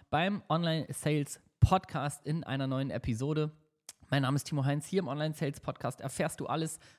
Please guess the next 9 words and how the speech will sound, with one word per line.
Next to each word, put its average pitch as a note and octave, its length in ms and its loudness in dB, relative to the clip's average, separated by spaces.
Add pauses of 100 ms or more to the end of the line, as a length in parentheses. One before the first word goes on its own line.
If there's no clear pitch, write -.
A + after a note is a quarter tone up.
(100)
was D#3+ 320 0
du G#3 240 0
wissen D#3+ 300 0
musst, D3 240 -4
um E3 160 0
als F#2+ 180 -4
Online-Sales-Berater B2+ 1120 -4
in G3+ 220 0 (340)
einen D#3 420 0